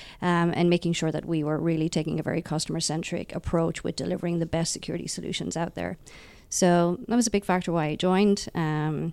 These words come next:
it's been now over three years. I've really enjoyed it. We have an excellent team.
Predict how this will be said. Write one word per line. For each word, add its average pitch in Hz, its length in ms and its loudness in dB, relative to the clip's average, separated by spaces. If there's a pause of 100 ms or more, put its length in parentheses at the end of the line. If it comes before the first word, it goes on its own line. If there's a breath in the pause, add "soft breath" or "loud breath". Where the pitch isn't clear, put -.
(120)
it's 180 160 -4
been 165 180 0
now 156 420 0
over 175 220 -2
three 165 320 -2
years. 185 600 4 (100)
I've 170 240 0
really 170 380 2
enjoyed 170 380 0
it. 180 140 0
We - 100 -4
have 165 220 -4
an - 180 -6 (480 loud breath)
excellent 175 500 2
team. 170 520 2